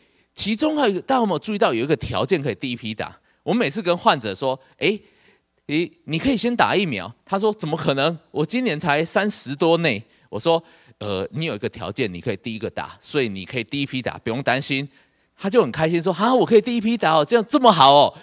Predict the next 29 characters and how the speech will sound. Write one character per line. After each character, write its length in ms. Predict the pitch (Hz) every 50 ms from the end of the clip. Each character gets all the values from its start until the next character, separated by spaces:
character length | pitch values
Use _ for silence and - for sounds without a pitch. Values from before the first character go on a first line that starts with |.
| - _
我 80 | - 95
说： 100 | - 120
“不 140 | - -
是， 260 | 90 - - 98 82 82 - _
一 80 | - -
点 180 | - 98 95
都 100 | 92 110
不 140 | 110 110 127
好。 220 | 127 98 73 - _ - - - _
你 140 | - 143 185
符 200 | 190 - 127 117
合 180 | 123 117 117 127
条 200 | - - 107 117
件 160 | 165 156 139
是 120 | - 147
B 220 | 131 - 117 120 127
M 160 | 127 107 104
I 100 | 98 104
太 200 | 107 117 95 85
高。” 240 | - 85 80 90 117 - _ _ _ _ _ _ _ _ _ _ _ - 170 156 - _
B 220 | - 202 208 226 233
M 140 | 220 196
I 120 | 190 190 190
超 300 | - - - 185 175 180
过 240 | 175 - 180 147 143
三 260 | - - 147 151 175
十 240 | 175 - - - 101
以 140 | 95 80
上， 320 | 78 - 135 123 104 95